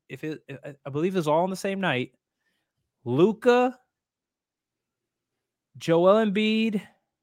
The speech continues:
and maybe Giannis. It was the first time ever that multiple people scored forty or more on the same night that were not born in the U S.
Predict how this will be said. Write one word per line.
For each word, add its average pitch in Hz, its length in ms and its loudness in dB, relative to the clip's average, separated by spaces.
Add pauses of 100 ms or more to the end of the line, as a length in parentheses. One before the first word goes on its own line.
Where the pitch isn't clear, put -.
(1400)
and 135 840 -8
maybe 233 460 -6
Giannis. 269 800 -6 (960)
It 156 60 -8
was 156 140 -6
the 165 100 -2
first - 520 -2
time 196 360 0
ever 156 680 -2 (1080)
that 139 500 2 (180)
multiple 180 560 -2
people 139 760 -4 (320)
scored 143 520 0
forty 160 520 -2
or 147 80 -2
more 135 420 2
on 123 260 -4
the 120 80 -6
same 147 460 -4
night 123 400 0 (300)
that 127 180 -4
were 117 240 -8
not 123 420 2
born 123 220 -2
in 110 80 -6
the 107 80 -6
U 104 160 -6
S. - 320 -20